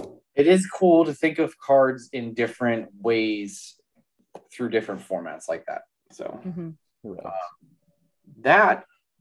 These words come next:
Speaker 1: will wrap up Random Card Madness. And
Speaker 3: Right.
Speaker 1: we can now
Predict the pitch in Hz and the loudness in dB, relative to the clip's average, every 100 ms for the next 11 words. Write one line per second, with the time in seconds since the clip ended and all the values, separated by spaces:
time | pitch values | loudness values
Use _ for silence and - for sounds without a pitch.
0 | _ 127 127 151 117 117 156 190 95 101 | _ -2 0 0 0 2 2 2 0 0
1 | - _ _ _ _ _ _ _ - 104 | -6 _ _ _ _ _ _ _ -12 -8
2 | 113 117 113 113 107 107 160 - - - | -8 -8 -2 2 2 2 0 -4 -14 -20
3 | _ _ 107 107 107 104 _ _ _ _ | _ _ -8 -6 -6 -8 _ _ _ _
4 | _ _ _ _ _ _ _ _ _ _ | _ _ _ _ _ _ _ _ _ _
5 | _ 120 123 - 120 113 143 143 113 190 | _ -6 -4 -4 -6 0 4 4 4 0
6 | - | -6